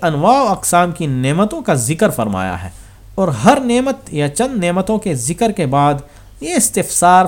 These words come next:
فرمایا ہے، حتیٰ کہ میدان محشر کی ہولناکیوں اور جہنم کے عذاب کے بھی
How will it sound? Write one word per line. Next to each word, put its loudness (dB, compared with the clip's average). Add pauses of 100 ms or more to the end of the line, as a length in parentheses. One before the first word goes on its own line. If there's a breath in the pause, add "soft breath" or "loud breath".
فرمایا 2
ہے، 2 (380 soft breath)
حتیٰ 0
کہ 0
میدان 2
محشر 0
کی -4
ہولناکیوں 0
اور 0
جہنم -2
کے -4
عذاب 2
کے 0
بھی 0